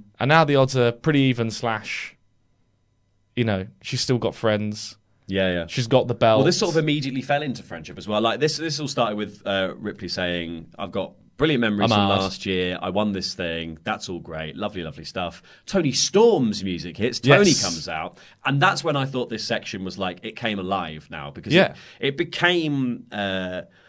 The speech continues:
Speaker 2: Rhea Ripley versus the world. It became that sort of like,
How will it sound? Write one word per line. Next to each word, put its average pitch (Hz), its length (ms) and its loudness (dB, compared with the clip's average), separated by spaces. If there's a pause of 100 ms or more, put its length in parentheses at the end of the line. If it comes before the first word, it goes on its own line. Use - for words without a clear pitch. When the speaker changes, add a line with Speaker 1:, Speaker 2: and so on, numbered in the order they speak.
(240)
Speaker 2:
Rhea 120 260 4
Ripley 110 320 -2
versus 101 420 -6
the 95 80 -8
world. 90 320 0
It 90 120 -8
became 117 300 0
that 110 140 -2
sort 113 220 -4
of 101 140 -10
like, 92 400 -6